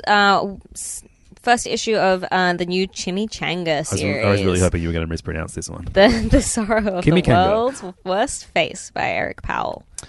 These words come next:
Speaker 2: So, uh, Eric Powell doing something right out of his wheelhouse and, uh, drawing a bunch of circus freaks.
Speaker 1: Well, it's not even Eric Powell on art. It's
Speaker 2: So
Speaker 1: Stephanie
Speaker 2: you're right.
Speaker 1: Buscema on
Speaker 2: Yeah.
Speaker 1: art.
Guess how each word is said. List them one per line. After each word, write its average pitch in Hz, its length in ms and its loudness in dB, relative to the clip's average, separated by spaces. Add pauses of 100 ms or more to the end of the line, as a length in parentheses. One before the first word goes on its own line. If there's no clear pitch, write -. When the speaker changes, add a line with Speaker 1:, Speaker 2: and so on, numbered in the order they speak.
(200)
Speaker 2:
So, 113 300 8
uh, 107 240 8
Eric 131 200 6
Powell 127 220 8
doing 120 180 4
something 107 320 2
right 127 220 6
out 107 140 2
of 95 80 0
his 92 140 -4
wheelhouse 90 500 0
and, 87 160 -6
uh, 82 220 -4
drawing 90 360 2
a 90 40 0
bunch 101 180 2
of 107 80 2
circus 92 340 0
freaks. 131 480 -4
Speaker 1:
Well, 262 140 8
it's 285 120 2
not 330 120 4
even 311 180 4
Eric 262 220 2
Powell 262 280 6
on 220 100 2
art. 294 220 0
It's - 120 -8
Speaker 2:
So - 40 -10
Speaker 1:
Stephanie 196 220 4
Speaker 2:
you're - 80 4
right. 90 80 4
Speaker 1:
Buscema 208 460 -4
on 180 140 2
Speaker 2:
Yeah. 208 100 6
Speaker 1:
art. 190 300 2